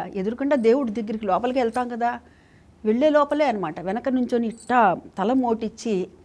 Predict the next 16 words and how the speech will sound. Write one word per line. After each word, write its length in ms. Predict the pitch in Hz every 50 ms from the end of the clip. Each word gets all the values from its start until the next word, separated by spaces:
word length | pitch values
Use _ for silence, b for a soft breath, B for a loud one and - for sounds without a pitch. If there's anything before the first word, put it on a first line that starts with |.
| _ _ _ _ - - - _ _ _ _ b b b b b _ _ _ -
దండం 300 | 180 202 202 190 214 226
పెడుతుంటారు. 480 | 202 190 165 - - 151 170 160 156 180
అక్కడంతా 480 | 196 - - 214 202 208 226 226 240 277
ఒక 80 | 269 240
రకమైన 280 | 220 214 214 220 220
జిడ్డు, 300 | 208 175 180 202 185 208
మనకున్నటువంటి 720 | 214 - 180 185 180 - 196 214 226 220 226 226 220 220 220
తలకున్నట్టు 600 | 220 - 208 202 214 214 226 220 220 202 190 190
నూనె 240 | 185 196 208 220 226
మొత్తం 280 | 220 220 220 220 233 240
అక్కడ 200 | 220 - 180 170
జిడ్డు 300 | 160 180 185 180 202 208
అంటుతుంది. 460 | 185 175 - - - - - - - _ _ - _ _ _ _ _ _ _ _ _ _ -
ఒకటి. 280 | 165 - - - 156 - - _ -
రెండోది, 480 | 196 196 208 226 226 254 254 233 226 -
అది 220 | - 202 202 208